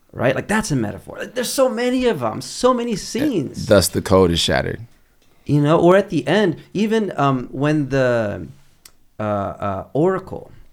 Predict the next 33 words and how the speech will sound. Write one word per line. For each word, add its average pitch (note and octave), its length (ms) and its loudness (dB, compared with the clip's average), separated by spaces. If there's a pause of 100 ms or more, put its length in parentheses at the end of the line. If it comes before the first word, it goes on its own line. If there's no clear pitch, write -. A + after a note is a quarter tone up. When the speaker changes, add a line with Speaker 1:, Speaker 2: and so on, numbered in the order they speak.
(140)
Speaker 1:
talks E2+ 300 2
Speaker 2:
Mm-hmm. F#2+ 120 -8
Speaker 1:
to G#2+ 60 -6
Neo, B2 300 -2
right? C3+ 140 0
'Cause A#2+ 100 -8
she D#3 100 -2
tells, D3 340 -2 (380)
um, A2 340 -4 (920)
Morpheus F#3+ 500 2
that A#2 140 -6
he's D3+ 160 -2
going C#3 220 -2
to B2+ 80 -12
find A#2 400 -6
the G2+ 100 -8
one. F#2 200 -16 (600)
She - 80 -6
Speaker 2:
Yep. D#2 100 0
Speaker 1:
tells B2 460 -4
Trinity F3+ 260 -2
that D3+ 140 -4
she's C#3 140 -6
gonna A#2+ 140 -8
fall G#2+ 200 -8
Speaker 2:
Fall G2+ 100 2
Speaker 1:
in E2+ 80 2
Speaker 2:
in F2 80 6
Speaker 1:
love G#2+ 240 8
with D#2+ 100 0
the - 60 -10
Speaker 2:
love. - 100 -12
Speaker 1:
one. - 140 -20